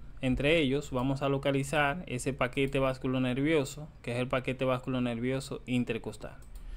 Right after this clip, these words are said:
Tener en cuenta esa característica. Por último, vamos a tratar de evidenciar acá el músculo triangular del esternón o transverso del tórax. Este músculo, recuerden que va a tener inserción específica en la cara interna de la costilla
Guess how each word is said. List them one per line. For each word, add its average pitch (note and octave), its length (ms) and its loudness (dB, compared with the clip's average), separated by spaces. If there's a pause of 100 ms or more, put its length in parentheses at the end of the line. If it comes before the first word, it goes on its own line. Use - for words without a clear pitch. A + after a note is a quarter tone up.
(360)
Tener C#3 280 4
en D3 100 4
cuenta D3 580 2
esa B2 640 0
característica. A2 800 -4 (260)
Por E3 180 10
último, E3+ 440 8
vamos C#3+ 340 6
a D3 100 6
tratar C#3+ 320 4
de C#3+ 60 4
evidenciar C#3+ 500 4
acá D#3 300 4
el D3 60 6
músculo C3+ 380 2
triangular B2+ 540 0
del B2+ 100 2
esternón E3+ 600 -2
o A2+ 120 -2
transverso A#2 480 -2
del B2+ 200 0
tórax. C3+ 500 2 (180)
Este C#3 280 4
músculo, D#3+ 480 2
recuerden C3 560 8
que B2+ 100 0
va A#2+ 220 2
a B2+ 80 0
tener C3 420 2
inserción C3 640 2
específica B2+ 960 -2
en B2+ 140 2
la B2 100 2
cara C3+ 220 4
interna C#3 440 2
de A#2 60 2
la A2+ 140 0
costilla A2+ 560 -2